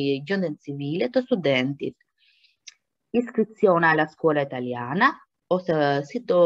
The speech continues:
pro-, si do procedosh ti, si do bësh ti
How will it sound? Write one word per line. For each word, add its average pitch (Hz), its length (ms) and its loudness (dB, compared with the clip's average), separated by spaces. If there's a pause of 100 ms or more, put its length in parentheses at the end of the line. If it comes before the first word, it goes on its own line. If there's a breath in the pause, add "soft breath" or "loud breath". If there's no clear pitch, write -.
(120)
pro-, 160 340 2
si 226 140 -10
do 185 200 0 (140)
procedosh 170 640 -2
ti, 147 140 -6 (160)
si 175 160 -10
do 175 120 2 (200)
bësh 165 420 0
ti 262 140 -2